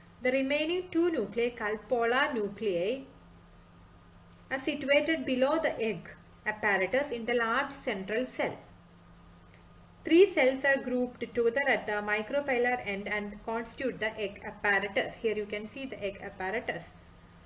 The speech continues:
The egg apparatus in turn consists of two synergids. You can see two synergids and one egg cell. The synergids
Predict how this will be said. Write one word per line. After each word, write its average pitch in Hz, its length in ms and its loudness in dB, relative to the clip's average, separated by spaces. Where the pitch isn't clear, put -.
The 254 180 0
egg 277 220 0
apparatus 254 680 4
in 233 220 -6
turn 262 260 2
consists 247 460 -4
of 320 300 0
two 320 180 6
synergids. 190 720 -4
You - 0 -
can 220 160 -6
see 302 160 -6
two 285 340 -2
synergids 214 800 -2
and 311 200 0
one 262 200 2
egg 175 180 -4
cell. - 280 -6
The 262 80 -2
synergids 294 640 4